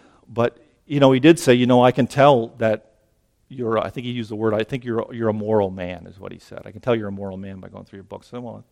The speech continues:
thank you for that. Get out of here, would you?" No. <laughs> But he, that, he didn't leave then either. But I can remember this like it was yesterday.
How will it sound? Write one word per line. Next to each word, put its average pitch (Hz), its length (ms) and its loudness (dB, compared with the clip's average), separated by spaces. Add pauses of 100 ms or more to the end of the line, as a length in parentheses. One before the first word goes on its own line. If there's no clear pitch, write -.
(120)
thank 107 240 -16
you 101 80 -20
for 95 140 -16
that. 92 180 -16 (480)
Get 113 140 -2
out 120 180 0
of 95 80 -10
here, 80 140 -20
would 90 160 -18
you?" 127 160 -8
No. 101 160 -10 (440)
<laughs> - 1300 2
But 127 140 4
he, 143 60 8
that, 156 160 10
he 165 60 8
didn't 180 200 12
leave 175 220 12
then 156 180 12
either. 127 420 4 (880)
But 127 140 6
I 110 80 8
can 113 160 2
remember 135 240 6
this 139 260 6
like 117 140 0
it 120 60 0
was 104 120 -2
yesterday. 110 680 4